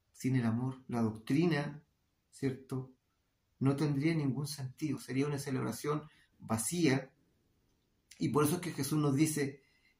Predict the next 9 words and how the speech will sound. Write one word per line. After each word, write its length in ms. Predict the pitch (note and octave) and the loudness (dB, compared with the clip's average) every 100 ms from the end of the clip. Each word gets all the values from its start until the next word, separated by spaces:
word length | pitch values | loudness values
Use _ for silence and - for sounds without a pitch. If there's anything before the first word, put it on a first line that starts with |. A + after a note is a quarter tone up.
| _ - | _ 2
"El 240 | B2+ - | 2 2
Padre 460 | D3 E3 F3+ F#3+ E3+ | 4 6 6 6 4
me 180 | D3+ | 4
ama 480 | D3 F#3 G#3 G#3+ G#3+ _ _ _ _ _ _ | 4 6 6 4 0 _ _ _ _ _ _
porque 440 | C3 C3 - B2+ | 2 2 4 4
yo 180 | B2 F3 | 6 6
doy 260 | F#3 F#3+ D3+ | 6 4 4
mi 140 | C#3+ | 0
vida 560 | B2+ E3+ G3+ G#3+ G#3+ | 0 4 4 4 2